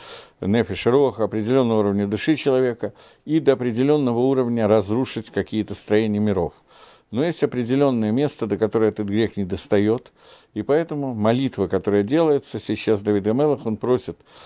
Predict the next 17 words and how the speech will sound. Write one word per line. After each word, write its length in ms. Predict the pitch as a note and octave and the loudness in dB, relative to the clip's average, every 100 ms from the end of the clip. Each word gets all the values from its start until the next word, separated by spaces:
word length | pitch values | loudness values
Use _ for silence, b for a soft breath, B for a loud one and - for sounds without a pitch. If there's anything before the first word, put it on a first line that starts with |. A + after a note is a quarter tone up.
| B B | B B
что 240 | - B2 | -8 -4
именно 600 | - E3 E3 D3 B2+ A2+ - | -2 -2 -2 0 0 -2 -2
этот 380 | C3 A#2 - - | -2 0 -2 -2
уровень, 380 | A#2+ G2+ F2+ E2 | 0 0 -2 -6
чтобы 340 | - G2 F2 | -6 -4 -4
куда 260 | F#2+ G#2 A2 | -2 2 2
не 120 | G#2+ | 2
достигла 680 | A2 G#2 - C3+ G#2 G2 | 0 -2 -6 -4 0 2
авейра, 340 | G2 G2+ F2+ E2 | 2 2 0 -2
которую 360 | F#2 F#2 F2+ | -4 -2 -2
он 60 | F#2+ | -2
сделал, 420 | A#2 D#3+ D3+ C#3 B B B | 0 2 2 -2 B B B
она 280 | G#2 B2+ D3 | -2 0 0
достигла 680 | A#2 - C3 A2 G2+ E2+ - _ | -2 -4 -4 0 0 0 -4 _
Всевышнего, 600 | - - A#2 C3+ - B2 | -12 -4 -2 -2 -2 -2
уха 360 | A2+ B2 A#2 F#2+ | -2 -2 -2 -4
Всевышнего, 680 | - A2+ B2 C#3 C3+ B2 | -4 -2 0 -2 -4 -4